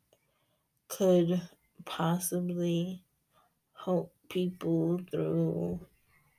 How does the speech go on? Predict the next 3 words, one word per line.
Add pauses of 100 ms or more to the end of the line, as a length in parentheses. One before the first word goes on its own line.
(140)
certain
situations,
and,